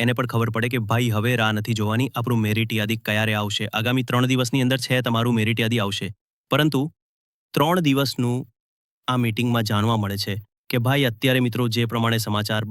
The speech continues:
બાકી મિત્રો મીટિંગ પૂરી થાય એટલે તમને ખબર હોય તો આખી નોટિસ આવી જાય કે પહેલા કયા મુદ્દાઓ પર ચર્ચા કરવામાં આવી અને મીટિંગમાં કોણ કોણ હાજર હતા, કેટલા મુદ્દાઓ ઉપર ચર્ચા થઈ, એમાં શું નિરાકરણ આવ્યું,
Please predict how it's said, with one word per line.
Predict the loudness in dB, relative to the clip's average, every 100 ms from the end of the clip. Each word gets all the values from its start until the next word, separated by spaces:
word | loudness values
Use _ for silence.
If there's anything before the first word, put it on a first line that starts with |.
| -2
બાકી | 0 0 -2 _ _ _ -2
મિત્રો | 0 2
મીટિંગ | 2 0 0
પૂરી | 0 2
થાય | 2 0
એટલે | -2 0
તમને | -2 -2
ખબર | 0 0
હોય | 0 0
તો | -2
આખી | 0 -2 -2 _ _ _ _ _ _ _ _ -2
નોટિસ | 0 2 0
આવી | -2 -2
જાય | -6 -10 _ _ _ _ _ -2
કે | 0
પહેલા | 2 2 2
કયા | 2 4 2
મુદ્દાઓ | 4 2 2
પર | -2 -2
ચર્ચા | 0 0 0
કરવામાં | 0 2 2 0
આવી | -2 -6 -10 _ _ _ _ 0
અને | 4 4
મીટિંગમાં | 4 2 2 0
કોણ | 0 0 2
કોણ | -2 0
હાજર | -2 0 0 -2
હતા, | -4 -8 -12 _ _ _ _ _ -2
કેટલા | 2 4 4
મુદ્દાઓ | 4 4 4 4
ઉપર | 2 -2
ચર્ચા | -2 0 0 0
થઈ, | 0 -2 -6 _ -2
એમાં | 2 2 4
શું | 4 6
નિરાકરણ | 6 4 2 2 2 0
આવ્યું, | -2 -4 -6